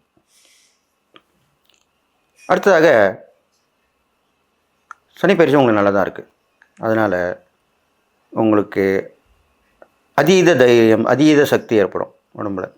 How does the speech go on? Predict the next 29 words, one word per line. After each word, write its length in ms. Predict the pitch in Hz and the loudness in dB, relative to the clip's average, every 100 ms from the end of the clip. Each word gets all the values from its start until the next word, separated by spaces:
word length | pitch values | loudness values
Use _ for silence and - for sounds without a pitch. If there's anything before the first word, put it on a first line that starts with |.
| _ _ _ _ _ - | _ _ _ _ _ -4
துணிஞ்சு 240 | 165 170 143 | 0 2 2
சொல்லுவாங்க 320 | 143 151 127 107 | 2 4 2 2
இல்லையா? 180 | 107 - - _ _ _ _ _ _ _ _ | 0 0 -10 _ _ _ _ _ _ _ _
"நேத்து 220 | 160 - 202 | -4 0 2
வரைக்கும் 240 | 208 185 | 2 2
பயந்து 220 | 147 156 147 | 2 2 2
பயந்து 180 | 147 127 | 0 -2
இருந்தாப்பா, 320 | 113 98 95 95 - | -4 -2 -4 -6 -6
இன்னைக்கு 200 | 165 160 | -4 -2
பார்த்தா 240 | 175 180 151 | -2 -2 -2
நானு 180 | 117 104 - _ _ _ - | -6 -10 -14 _ _ _ -6
எது 100 | 185 | -4
வந்தாலும் 200 | 208 175 | -2 -4
நான் 120 | 147 | -2
பார்த்துக்கிறேன்றான். 600 | 147 151 123 104 92 95 _ _ _ | -4 -4 -8 -10 -14 -16 _ _ _
எப்படி 140 | 170 196 | -8 -4
தான் 120 | 226 | -2
அவனுக்கு 200 | 180 135 | -2 -4
அந்த 100 | 117 117 | -4 -4
தைரியம் 240 | 117 110 | -4 -6
வந்தது, 240 | 104 98 98 - | -8 -10 -12 -16
அந்த 140 | 113 107 104 _ _ _ _ _ _ _ _ | -16 -14 -16 _ _ _ _ _ _ _ _
தெம்பு 180 | 143 139 | -2 0
வந்ததுன்னு 280 | 123 113 101 | -2 -2 -4
தெரியல" 220 | 104 101 92 - | -4 -4 -6 -8
அப்படி 160 | 139 180 | -8 -6
தான் 140 | - | -6
சொல்லுவீங்க. 300 | 92 85 78 _ _ 127 | -8 -12 -16 _ _ -6
அந்த 200 | 156 | -4